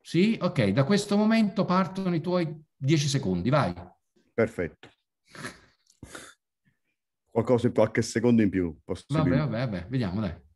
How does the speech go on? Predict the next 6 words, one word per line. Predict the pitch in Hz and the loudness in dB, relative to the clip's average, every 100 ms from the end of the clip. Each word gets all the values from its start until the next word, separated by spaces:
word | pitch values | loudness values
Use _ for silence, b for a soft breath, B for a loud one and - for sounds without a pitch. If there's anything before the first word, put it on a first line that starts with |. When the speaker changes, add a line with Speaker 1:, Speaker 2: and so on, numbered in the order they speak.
| _ _ - | _ _ 0
Speaker 2:
Bene, | 135 104 78 - | 2 2 -2 0
allora, | 160 143 110 104 87 - _ B B B B - | 4 6 6 4 0 -8 _ B B B B -2
in | 135 | 4
una | 143 135 | 6 6
tomba | 180 180 147 | 2 2 2
egizia, | 113 107 120 - - 113 107 104 95 | 0 0 -4 -4 -4 0 0 0 -4